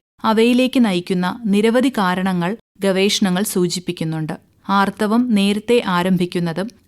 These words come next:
മധുര ശീതള പാനീയങ്ങൾ, മദ്യം, ബിയർ ഇവയുടെ അമിത ഉപയോഗം, വൈറ്റമിൻ ഡിയുടെ അഭാവം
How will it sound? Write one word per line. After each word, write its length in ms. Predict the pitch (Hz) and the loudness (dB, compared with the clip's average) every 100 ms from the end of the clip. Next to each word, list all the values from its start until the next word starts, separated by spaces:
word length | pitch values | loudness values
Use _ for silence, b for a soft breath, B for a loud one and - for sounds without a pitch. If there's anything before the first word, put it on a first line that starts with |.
| - | 0
മധുര 340 | 214 208 247 | 0 2 0
ശീതള 440 | 277 233 208 208 214 | 2 0 0 0 0
പാനീയങ്ങൾ, 760 | 214 185 185 185 185 190 247 226 | 0 0 0 0 -2 -2 -4 -4
മദ്യം, 540 | 190 185 165 196 202 208 | -2 -2 -2 -2 0 -2
ബിയർ 320 | 185 185 180 | -2 -2 -4
ഇവയുടെ 380 | - 190 208 220 | -4 0 2 0
അമിത 380 | 220 185 190 214 | -2 -2 0 2
ഉപയോഗം, 580 | 220 170 170 170 175 196 b | 2 0 0 0 -2 -6 b
വൈറ്റമിൻ 460 | 190 196 208 214 233 | -2 -2 2 4 4
ഡിയുടെ 300 | 226 226 220 | 4 2 0
അഭാവം 580 | 196 170 - 175 175 | -2 -4 -4 -2 -2